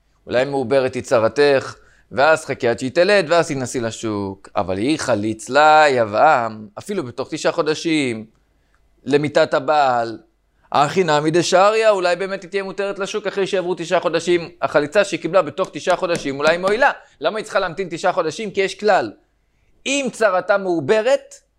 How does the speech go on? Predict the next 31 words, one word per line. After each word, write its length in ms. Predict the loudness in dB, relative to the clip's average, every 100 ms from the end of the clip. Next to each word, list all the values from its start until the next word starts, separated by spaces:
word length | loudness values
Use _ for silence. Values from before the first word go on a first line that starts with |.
| _ _ _ -6
היא 140 | 0
לא 80 | 2
הופכת 300 | 2 0 2
להיות 120 | 0
מותרת 340 | 0 2 2
לשוק 300 | 2 -2 0
עד 120 | 0 0
שתלד 380 | -2 0 0
צרתה, 420 | 0 0 0 0 -2
כי 180 | -2 -6 -6 -2
אז 180 | 2 4
הוולד 600 | 4 4 2 2 0 -2 -14 -18 -20 _ _
של 180 | -8
בעלה 540 | 0 4 6 4 2 2
מתיר 340 | -2 -2 -2
אותה 240 | 0 0 0
לשוק. 520 | -2 -6 -10 -10 _ _ _ _ _ _ _ _ -10
זה 100 | -4
ש-, 80 | 2 2 0
זה 120 | -4
שהוא 160 | -4 -2
נפטר 220 | 0 0
עם 160 | 0
ילדים. 420 | -2 -2 0 -6 -8 _ -14
וכשהוולד 1400 | -8 -6 -2 4 4 4 2 2 2 0 2 4 4 2 -4 _ _ _ _ _ _ _
הוא 160 | -4
זה 100 | -2
שפוטר 380 | -4 -4 2 2
את 100 | 4
האישה 260 | 2 2 2
לשוק, 420 | 2 0 -2 -4